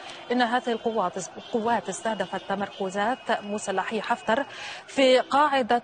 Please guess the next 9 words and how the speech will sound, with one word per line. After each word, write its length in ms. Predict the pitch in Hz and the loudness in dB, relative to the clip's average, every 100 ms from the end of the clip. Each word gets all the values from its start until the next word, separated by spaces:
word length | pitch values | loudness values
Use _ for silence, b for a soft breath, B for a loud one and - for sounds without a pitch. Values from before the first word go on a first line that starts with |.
| - | 0
الوطية 540 | 226 208 208 262 254 | -2 0 -2 -2 0
الجوية، 520 | 214 202 185 208 220 185 | 0 0 -2 -2 -2 0
ودمرت 580 | 185 214 233 214 294 | 2 2 2 0 0
آليات 500 | 226 196 190 208 202 | 0 2 0 0 -2
عسكرية 580 | 175 190 - 196 233 240 | -2 -2 -2 -2 0 0
ومخزنا 680 | 220 196 190 302 - 240 247 | 2 0 0 -2 -2 -2 -2
للذخيرة 720 | 247 185 - 180 233 202 196 - B B B - | -2 -2 -4 -4 -2 2 0 -2 B B B 4
وتجمعات 800 | 233 240 220 208 196 220 220 | 4 4 0 0 0 0 -2
للمرتزقة. 960 | 202 190 247 240 226 - 190 175 - | -4 -2 -4 -4 -4 -4 -4 -6 -10